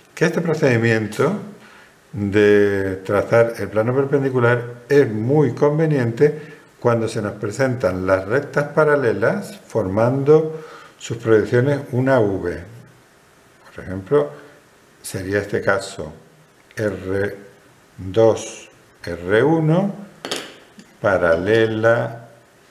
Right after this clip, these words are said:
a S dos, S uno. Forman V,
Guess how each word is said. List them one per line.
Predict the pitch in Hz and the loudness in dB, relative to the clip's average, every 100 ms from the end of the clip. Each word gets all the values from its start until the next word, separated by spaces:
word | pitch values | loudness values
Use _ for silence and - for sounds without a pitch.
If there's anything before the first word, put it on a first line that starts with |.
| _ _ _ - 113 | _ _ _ -10 -2
a | 110 120 120 - - _ _ _ _ _ _ _ _ - - | 0 0 -4 -14 -20 _ _ _ _ _ _ _ _ -20 -6
S | 107 104 - - 107 110 - - 113 | -4 -4 -6 -2 0 0 -4 -14 -12
dos, | 101 110 123 127 - - - - - _ _ _ _ _ _ _ _ _ - | 0 4 4 2 -8 -16 -20 -20 -20 _ _ _ _ _ _ _ _ _ -4
S | 127 - 110 82 | -2 -2 -4 -6
uno. | 73 73 120 156 - _ _ _ _ _ _ _ _ _ _ _ _ _ _ - | -8 -12 -12 -12 -18 _ _ _ _ _ _ _ _ _ _ _ _ _ _ -20
Forman | - 117 101 95 104 | -8 -2 -2 -2 -2
V, | 131 165 160 180 247 | 2 4 6 4 2